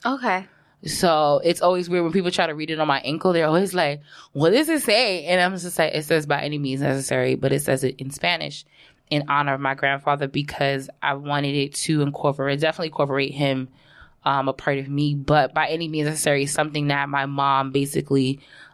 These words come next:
Speaker 2: um, told me, like, one day. She was just like, "You make anything happen. Like, you, you do whatever you wanna do and you'll make it happen. Like, it
Speaker 1: Mm-hmm.
Speaker 2: doesn't, you don't allow a lot of things to stop you from those things." And I was just like, "Well, you know, you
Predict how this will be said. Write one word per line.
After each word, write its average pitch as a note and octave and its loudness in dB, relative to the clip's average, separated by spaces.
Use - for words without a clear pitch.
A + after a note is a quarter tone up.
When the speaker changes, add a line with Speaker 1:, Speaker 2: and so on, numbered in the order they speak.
Speaker 2:
um, C3+ 0
told D#3+ -2
me, C3+ -2
like, C3 0
one C3+ 0
day. C#3 -2
She D#3 -2
was D3 0
just D3+ -6
like, D3 -2
"You D3 -2
make G3 0
anything D#3+ -4
happen. C#3 -10
Like, G1+ -10
you, D#3+ -10
you D#3+ -10
do F#3 2
whatever E3 2
you G3+ -6
wanna F#3+ -4
do C#3+ 2
and C#3 0
you'll D3+ -2
make C#3+ 2
it A2+ 0
happen. D#3 -6
Like, - -12
it - -4
Speaker 1:
Mm-hmm. A3 -2
Speaker 2:
doesn't, C3+ 0
you D#3 -8
don't D3 2
allow D3+ 2
a C#3+ 2
lot D3 2
of D3 -8
things D3 -2
to B2+ -2
stop - -4
you C3+ -6
from C3 -2
those C3 0
things." C3+ -2
And C#3 -4
I C3 -2
was C3 -4
just C#3+ -6
like, D3+ -4
"Well, B3 0
you D5 -4
know, - -6
you D#5+ -4